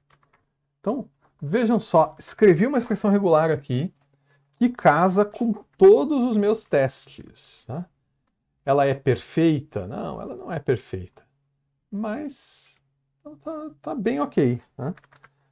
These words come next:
Aqui eu não sei o que aconteceria se eu fizesse coisas como, por exemplo, nome ponto ponto com. Será que isso...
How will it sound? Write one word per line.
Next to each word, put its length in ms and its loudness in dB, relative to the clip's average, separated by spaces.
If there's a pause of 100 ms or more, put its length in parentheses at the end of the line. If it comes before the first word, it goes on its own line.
(120)
Aqui 300 -10
eu 80 -6
não 80 -6
sei 240 -6
o 40 -4
que 100 -4
aconteceria 680 -6
se 160 -14
eu 60 -8
fizesse 600 -8
coisas 360 -10
como, 280 -16
por 160 -10
exemplo, 440 -10 (520)
nome 300 -12 (140)
ponto 340 -8
ponto 400 -10
com. 380 -10 (1500)
Será 200 -16
que 140 -16
isso... 340 -16